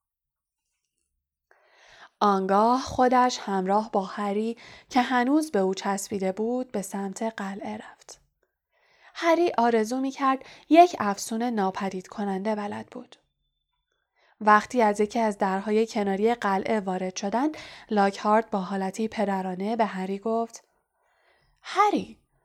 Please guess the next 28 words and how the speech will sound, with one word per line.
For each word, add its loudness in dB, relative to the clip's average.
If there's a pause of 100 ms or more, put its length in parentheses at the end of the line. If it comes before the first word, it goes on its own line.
(240)
عاقلان 6
را 8
اشارتی 0
کافی -2
است. -12 (1080)
این 4
دفعه 6 (200)
من 4
قضیهٔ 2
کریوی -2
رو 0
لاپوشونی 0
کردم. -8 (680)
حالا 8
که 6
اون 8
از 6
من 2
عکس -4
گرفت، 0
دیگه 4
بچه‌ها 4
فکر -2
نمی‌کنن -2
تو -4
می‌خوای -6
خودنمایی -6
کنی.» -12